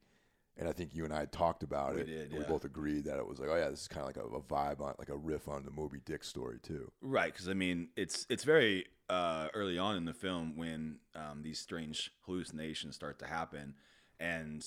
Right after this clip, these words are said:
Speaker 2: of course, um, even, um, Sam Neill's character, Doctor Weir, Doctor Weir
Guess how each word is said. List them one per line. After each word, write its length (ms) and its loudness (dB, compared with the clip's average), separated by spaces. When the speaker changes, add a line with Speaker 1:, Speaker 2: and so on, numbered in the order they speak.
Speaker 2:
of 160 -8
course, 400 0
um, 600 -4
even, 360 -4
um, 540 -4
Sam 260 0
Neill's 180 0
character, 200 -4
Doctor 260 -2
Weir, 380 2
Doctor 260 6
Weir 200 6